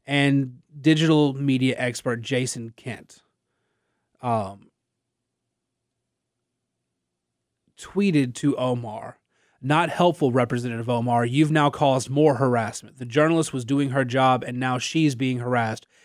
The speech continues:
If you read the report she shared, you'll see it covered how the shop owner was already being harassed as her name was in the leaked database."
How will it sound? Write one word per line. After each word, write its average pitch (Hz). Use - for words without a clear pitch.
If 117
you 120
read 143
the 160
report 160
she 160
shared, 143
you'll 143
see 151
it 120
covered 143
how 139
the 135
shop 139
owner 135
was 127
already 147
being 135
harassed 135
as 117
her 131
name 131
was 131
in 127
the 127
leaked 117
database." 131